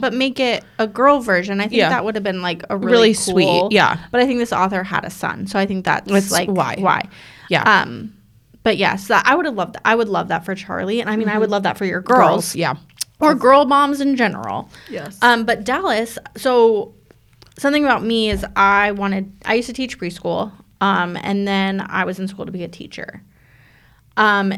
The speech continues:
Speaker 1: and I have, I have a, in <laughs> on my bookshelf a small stack of books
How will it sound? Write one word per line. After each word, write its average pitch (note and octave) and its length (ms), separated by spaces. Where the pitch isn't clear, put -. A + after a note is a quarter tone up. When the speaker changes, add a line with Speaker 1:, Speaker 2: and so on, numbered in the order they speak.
Speaker 1:
and G3 280
I G3+ 680
have, G3 480
I G3 140
have G3+ 640
a, - 80
in G#3 120
<laughs> - 0
on B3+ 280
my B3+ 120
bookshelf G3 600
a G#3 100
small G#3+ 440
stack F3 400
of F#3+ 240
books - 640